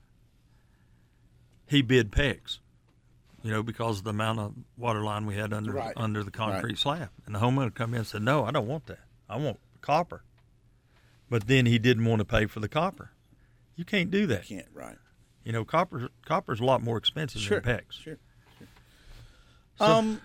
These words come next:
Speaker 2: yeah, okay, okay.
Speaker 1: And that's the reason you want to lay out in your contract everything you want to do.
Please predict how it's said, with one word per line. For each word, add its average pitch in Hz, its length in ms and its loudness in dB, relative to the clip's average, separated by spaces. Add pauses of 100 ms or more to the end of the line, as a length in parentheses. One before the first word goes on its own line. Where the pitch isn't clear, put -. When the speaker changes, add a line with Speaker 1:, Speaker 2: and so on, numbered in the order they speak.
(160)
Speaker 2:
yeah, 220 400 6
okay, 190 360 6 (120)
okay. - 200 -6
Speaker 1:
And 151 120 6
that's 185 180 4
the 180 60 4
reason 165 200 6
you 147 100 6
want 151 180 6
to 117 80 4
lay 131 200 8
out 131 240 4 (220)
in 131 140 2
your 113 100 4
contract 131 600 4
everything 131 420 4
you 123 120 0
want 123 180 -2
to 113 60 0
do. 120 260 -2